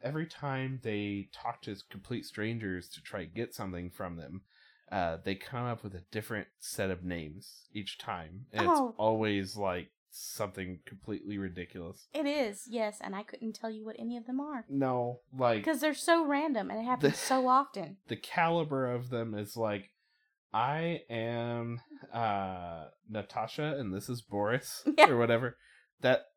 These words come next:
Speaker 1: I don't think that's one of them, but that's the caliber.
Speaker 2: Yes, the caliber of it.
Speaker 1: And, um, so they do that with, uh, with Loki, and, uh,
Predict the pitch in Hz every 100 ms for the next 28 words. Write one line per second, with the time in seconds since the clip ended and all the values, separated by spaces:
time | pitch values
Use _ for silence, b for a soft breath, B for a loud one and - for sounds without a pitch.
0 | - 120 139 139 131 127 120 131 131 139
1 | 135 113 113 - 98 - 90 87 80 78
2 | 98 - 254 208 196 - 233 202 185 -
3 | 165 175 185 104 95 95 95 90 87 87
4 | - _ _ 123 - 117 110 120 127 127
5 | 120 113 - 110 104 - 104 90 87 87
6 | - 101 101 92 90 - 98 101 95 98
7 | 98 _ _ _ - - 92 92 90 90
8 | 90